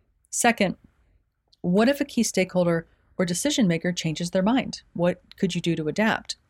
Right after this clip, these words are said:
Next, what if you lose the support of someone important? How can you carry on the work and advocate for what you've identified as critical? And then, of course, what if an employee misses a deadline for the work that you've delegated?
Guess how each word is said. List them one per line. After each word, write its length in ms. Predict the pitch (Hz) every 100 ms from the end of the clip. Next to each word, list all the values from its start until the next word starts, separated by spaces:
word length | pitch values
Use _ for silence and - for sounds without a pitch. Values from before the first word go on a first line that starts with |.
| _ _ _ _ _
Next, 540 | 170 170 185 - - -
what 160 | 190 202
if 120 | 214
you 80 | 208
lose 220 | 190 185
the 80 | 185
support 480 | - 180 - 180 -
of 80 |
someone 280 | - 165 160
important? 560 | 156 - 262 277 160 - _ _ _
How 140 | 185
can 160 | 185 196
you 80 | 185
carry 300 | - 175 170
on 180 | 220
the 80 | 294
work 240 | 160 120 -
and 140 | 170
advocate 500 | 175 190 220 165 -
for 120 | 180
what 180 | 170 175
you've 140 | 175
identified 480 | 175 170 170 175 170
as 120 | 165
critical? 480 | - 233 277 - - - _ _ _ _ -
And 100 | 208
then, 120 | 220
of 120 | 214
course, 380 | - 214 208 -
what 260 | 190 196 220
if 100 | 233
an 60 |
employee 400 | 226 220 220 214
misses 300 | 208 208 214
a 40 | 214
deadline 440 | 220 233 156 151
for 100 | -
the 60 | 175
work 200 | 165 180
that 100 | -
you've 140 | 165 160
delegated? 560 | 156 151 143 147 135